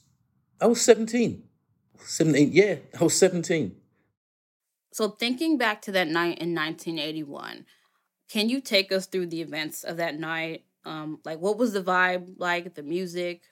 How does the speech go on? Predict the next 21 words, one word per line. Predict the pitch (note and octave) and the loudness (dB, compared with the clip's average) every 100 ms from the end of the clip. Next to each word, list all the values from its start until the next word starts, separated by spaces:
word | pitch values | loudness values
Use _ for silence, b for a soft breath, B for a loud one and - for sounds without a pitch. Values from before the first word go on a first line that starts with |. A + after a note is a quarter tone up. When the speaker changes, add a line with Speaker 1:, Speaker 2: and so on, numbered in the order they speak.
| _ | _
Speaker 2:
the | - | -18
food, | - F#3+ F#3+ F3+ D#3+ | -4 -2 -2 -4 -8
the | D3+ | -14
people? | - F#3+ - F#3+ F#3+ - | -10 -10 -6 -6 -6 -10
Speaker 1:
Huh, | - - - | 2 2 4
you | A#3 | 4
said | A3+ G#3 | 6 4
food. | - C#4 B3+ B2+ - _ | 6 6 6 4 -2 _
I | C4 - A#3 | 6 8 6
remember | A3+ F#3+ | 6 6
nothing | F3+ G3 C3 | 6 6 6
about | C#3 C3 | 8 8
no | A#2+ G2+ | 4 4
food, | D3 A2+ | 2 2
man. | F#2+ F#2 | 0 6
That | C3+ | 6
was, | D3+ A2 | 6 4
<laughs> | |
that | C#3+ A2+ A3+ F#3 | 2 6 6 8
weren't | F#3 D#3+ D3 | 6 4 0
even, | F3+ C3 C3 | 0 2 0